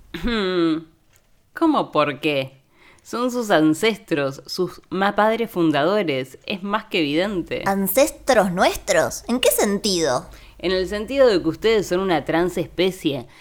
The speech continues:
Speaker 1: Si ustedes existen, es porque en algún momento, entre nuestro presente y su futuro, encontramos el elixir de la vida técnica,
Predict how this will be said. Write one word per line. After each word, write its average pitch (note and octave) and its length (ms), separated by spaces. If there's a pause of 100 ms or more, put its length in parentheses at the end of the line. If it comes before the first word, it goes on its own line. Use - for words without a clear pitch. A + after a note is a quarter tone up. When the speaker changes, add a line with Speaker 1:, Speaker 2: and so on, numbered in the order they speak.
Speaker 1:
Si - 140
ustedes B3+ 400
existen, D3 760
es E3 100
porque F3 260
en D#3+ 60
algún D3+ 360
momento, D#3 680
entre C#3+ 260
nuestro B2+ 380
presente E3+ 600
y C#3 100
su C3+ 120
futuro, C#3 600 (340)
encontramos E3+ 640
el D#3+ 100
elixir D#3+ 480
de D3+ 120
la C3 100
vida D3+ 300
técnica, C#3 720